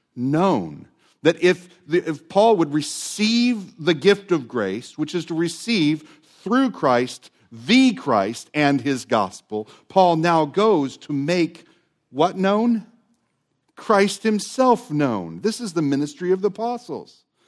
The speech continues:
to make Christ known. This is called grace. We don't even need to get to the word grace in the passage to realize that we're talking about grace. How so?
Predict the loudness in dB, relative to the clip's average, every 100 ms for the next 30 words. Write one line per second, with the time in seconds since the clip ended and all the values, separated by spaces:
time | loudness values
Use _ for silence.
0 | _ -2 0 2 2 0 -2 _ _ -10
1 | -4 -2 -4 -8 -20 _ _ _ _ -6
2 | -6 -4 -8 -12 -16 -14 -14 -14 -4 -4
3 | -4 -10 -8 -4 -4 -6 -20 _ _ _
4 | _ _ _ _ _ -2 2 4 4 2
5 | 0 -2 -2 -4 -4 -6 -2 -2 -4 -6
6 | -6 -6 -8 -20 -12 -8 -6 -4 -2 -2
7 | -6 -10 -12 -16 _ _ -8 0 2 4
8 | 4 0 -6 -8 -6 -6 -4 -6 -8 -10
9 | -12 -18 -20 _ -14 -14 -16 -20